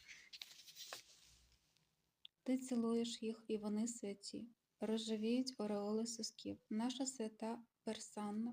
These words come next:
покровителька з двома реліквіями. Їм треба поклонятись, лизати, збуджувати, покусуючи, стискаючи, бо немає святості без страждань. Секс пахне з уст і слиниться між ногами,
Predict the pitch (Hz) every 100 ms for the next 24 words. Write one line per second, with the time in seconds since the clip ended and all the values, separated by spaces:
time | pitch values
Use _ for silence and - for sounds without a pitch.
0 | - 226 - 226 214 233 226 214 208 208
1 | 208 208 208 208 214 208 - - 208 202
2 | 214 _ - - _ 240 254 262 240 226
3 | - 226 220 220 208 202 - 214 - 233
4 | 240 202 202 - 214 - 233 233 233 220
5 | 214 - - 262 - 208 208 - 208 -
6 | 214 - 254 254 220 208 208 214 - 214
7 | 214 214 208 220 262 - 202 202 220 -
8 | - 208 202 - 202 202 190 196 202 -
9 | _ _ _ _ _ _ _ _ - -
10 | - 247 254 - - 233 240 240 233 233
11 | 214 240 247 - 240 - 220 226 226 226
12 | 214 214 214 214 208 208 202